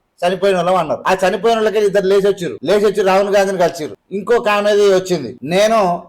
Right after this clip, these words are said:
ముప్పై ఐదేళ్ల వయసు, నాకు ముప్పై నాలుగు, ముప్పై ఐదేళ్ల వయసు, నన్ను నూట ఇరవై నాలుగు ఏళ్ల వయసు ఉన్నట్టు రాసిర్రు. నేను వయసుగా ఉండంగానే బామ్మను, ముసలమ్మను,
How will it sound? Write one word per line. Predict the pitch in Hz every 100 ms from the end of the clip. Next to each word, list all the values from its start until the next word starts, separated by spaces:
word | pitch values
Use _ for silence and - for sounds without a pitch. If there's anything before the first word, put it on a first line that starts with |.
| -
ముప్పై | 165 175 196
ఐదేళ్ల | 185 185 208 214
వయసు, | 185 185
నాకు | 170 165 180
ముప్పై | 175 170
నాలుగు, | 160 160 151
ముప్పై | 151 151 143
ఐదేళ్ల | 143 170
వయసు, | 143 131 151 -
నన్ను | 147 190
నూట | 190 175 196
ఇరవై | 220 208 202 196
నాలుగు | 185 185
ఏళ్ల | 175 190 196
వయసు | 180 175
ఉన్నట్టు | 170 165
రాసిర్రు. | 147 147 151 139 233
నేను | 131 175 196 175
వయసుగా | 156 185 202
ఉండంగానే | 214 190 190 185 190
బామ్మను, | 151 156 185 180 175 175
ముసలమ్మను, | 156 165 170 165 156